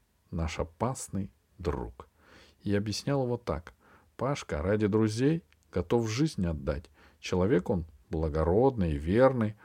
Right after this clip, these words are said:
но настолько увлекающийся, что в решающий момент может забыть о долге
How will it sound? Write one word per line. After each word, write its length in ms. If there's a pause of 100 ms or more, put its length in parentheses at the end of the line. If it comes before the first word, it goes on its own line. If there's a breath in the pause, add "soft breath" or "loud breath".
(340 loud breath)
но 260
настолько 800
увлекающийся, 1300 (260 soft breath)
что 240
в 60
решающий 680
момент 600
может 380
забыть 420
о 100
долге 520